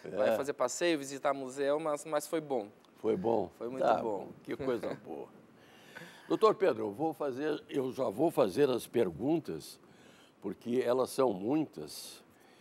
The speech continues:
Speaker 1: então eu tenho, eu tenho que começar de uma vez. A primeira pergunta <clears throat> é de uma telespectadora anônima. Ela diz o seguinte: "Sou amante de um homem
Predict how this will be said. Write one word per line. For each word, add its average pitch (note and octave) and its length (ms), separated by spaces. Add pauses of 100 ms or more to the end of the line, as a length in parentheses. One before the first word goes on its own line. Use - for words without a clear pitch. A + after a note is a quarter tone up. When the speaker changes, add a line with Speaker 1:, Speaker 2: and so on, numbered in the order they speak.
(200)
Speaker 1:
então A2 480
eu C3 140
tenho, B2+ 560
eu A2+ 140
tenho A2+ 200
que A#2+ 120
começar A2+ 520
de G2 120
uma C#3 200
vez. - 640 (1120)
A - 120
primeira G3+ 360
pergunta E3 680
<clears throat> - 80
é D#3 280
de C#3 160
uma C#3 500 (220)
telespectadora C3 920
anônima. B2 520 (1200)
Ela A2+ 220
diz B2 160
o F3 100
seguinte: G2+ 600
"Sou F3 380
amante D3+ 520
de B2+ 100
um A#2+ 220
homem C#3+ 440